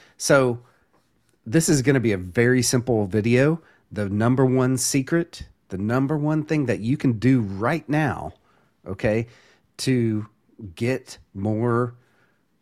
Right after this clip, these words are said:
of sales from the leads that are coming from your website or Facebook or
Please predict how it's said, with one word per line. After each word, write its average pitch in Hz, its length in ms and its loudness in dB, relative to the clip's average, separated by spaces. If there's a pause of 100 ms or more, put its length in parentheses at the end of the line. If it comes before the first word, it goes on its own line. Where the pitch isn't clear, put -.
(120)
of 107 200 -4
sales 117 680 0
from 110 180 -4
the 98 80 -4
leads 117 280 -2
that 113 80 0
are 98 60 -2
coming 113 260 -6
from 104 140 -6
your 95 100 -4
website 101 680 0
or 92 140 -10
Facebook 101 1000 -4
or 87 320 -10